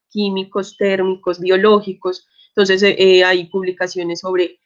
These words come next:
eh, pretratamientos enzimáticos, lo que hablamos de la mo-, de la molienda, eh, hidrólisis alcalinas o hidrólisis ácidas, entre otros, que buscan es eso, mejorar, pues, como las condiciones.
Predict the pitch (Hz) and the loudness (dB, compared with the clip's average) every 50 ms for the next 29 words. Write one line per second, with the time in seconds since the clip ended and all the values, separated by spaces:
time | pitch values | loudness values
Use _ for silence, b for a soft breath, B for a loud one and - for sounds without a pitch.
0 | _ _ _ _ - 185 185 185 180 180 180 180 175 - 170 165 180 170 175 170 | _ _ _ _ 0 2 4 4 4 2 0 -4 -4 -4 -4 -6 -4 -4 -4 -6
1 | 165 170 165 175 170 170 - 196 208 254 285 277 262 262 - 208 214 - 196 190 | -6 -8 -10 -12 -14 -12 -10 -4 -2 0 0 0 0 -4 -8 -10 -6 -4 -2 -2
2 | 190 185 190 - 180 180 180 170 165 165 175 170 175 175 170 175 170 170 170 165 | -2 -4 -6 -6 -4 -4 -2 -4 -4 -4 -6 -6 -6 -6 -6 -4 -4 -4 -6 -6
3 | - _ - 180 180 175 170 180 180 196 226 233 233 226 220 208 196 202 202 202 | -6 _ -4 -4 -2 -2 -2 -4 -2 0 2 2 4 2 2 0 0 2 2 2
4 | 202 208 202 - - _ - 185 185 - 196 196 185 180 180 175 170 - - 190 | 2 0 -4 -10 -12 _ 0 0 0 2 2 0 0 0 0 -2 -4 -8 -10 -10
5 | - 175 170 170 - 175 170 175 202 220 214 202 202 196 202 196 190 185 175 170 | -8 -8 -8 -8 -8 -8 -8 -4 -2 -2 0 0 -2 -4 -4 -4 -6 -6 -4 -4
6 | 170 160 160 170 254 - - 220 226 226 226 220 226 214 208 202 202 - _ _ | -4 -4 -4 -6 -10 -10 -4 -2 -2 -2 -2 -2 -2 -2 0 -2 -2 -6 _ _
7 | _ _ _ - 190 190 190 - 180 170 160 156 151 - _ - - - 285 277 | _ _ _ -2 -2 -2 0 0 2 2 2 2 2 -2 _ -14 -4 -2 0 0
8 | 233 214 214 - 190 185 190 196 196 - 147 135 - - - - - 185 190 - | 0 0 -2 -6 -6 -4 -2 -2 -2 -4 -8 -10 -10 -12 -12 -6 -4 -4 -4 -2
9 | 185 185 170 165 - 175 165 - - 190 180 185 185 165 - - - 175 170 165 | -2 -2 -2 -2 -4 -8 -12 -12 -10 -8 -8 -6 -6 -8 -10 -12 -12 -10 -8 -8
10 | 170 - - - - | -10 -10 -14 -18 -20